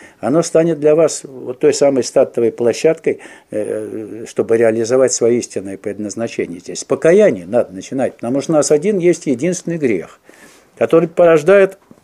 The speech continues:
множество всяких разных крупных и мелких грехов. Один грех – грех от падения от Господа.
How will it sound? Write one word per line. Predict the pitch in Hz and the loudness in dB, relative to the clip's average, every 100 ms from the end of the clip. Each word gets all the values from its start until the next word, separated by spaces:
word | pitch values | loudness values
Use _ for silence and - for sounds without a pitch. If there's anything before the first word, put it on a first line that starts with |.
| _ | _
множество | 120 143 202 175 160 - 139 - _ _ _ - _ _ | -4 2 2 2 0 2 2 0 _ _ _ -20 _ _
всяких | - 196 185 170 143 | -2 0 2 2 2
разных | 170 180 139 | 4 4 0
крупных | - 160 180 139 107 | 0 0 0 -2 -4
и | |
мелких | 117 143 143 117 | 0 0 0 -2
грехов. | 98 110 - 101 - - - - | -4 -4 -4 -6 -8 -20 -10 0
Один | 196 220 202 | 2 2 2
грех – | 165 135 - | 2 0 0
грех | 180 208 | 0 2
от | 175 - | 0 2
падения | 139 135 147 127 | 0 2 0 0
от | 110 | -2
Господа. | 104 - - - | -6 -6 -14 -18